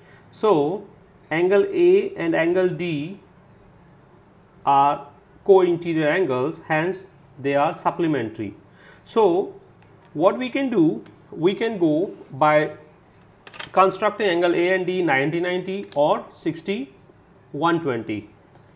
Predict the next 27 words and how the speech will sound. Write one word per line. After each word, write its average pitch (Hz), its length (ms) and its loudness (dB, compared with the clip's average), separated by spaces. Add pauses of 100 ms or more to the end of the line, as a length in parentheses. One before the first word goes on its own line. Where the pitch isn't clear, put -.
(340)
Okay, 170 400 -2 (120)
so 190 200 -2
first 233 260 -6
of 277 140 -6
all 226 100 -2
let's 202 320 0 (120)
draw 151 440 4
a 156 80 0
base. 151 560 -2 (2000)
First 170 280 -2
of 185 140 -4
all 190 80 6
let's 180 260 0
draw 170 220 2
a 175 60 2
base 151 400 -4 (100)
A 156 140 0
B 190 180 -2
as 151 320 2
eight 160 220 -2
centimeter. 135 580 -2
So 156 160 -6
I'm 143 80 -4
marking 143 320 -2
a 170 60 -6
point 151 400 -4 (1400)
base 156 400 -2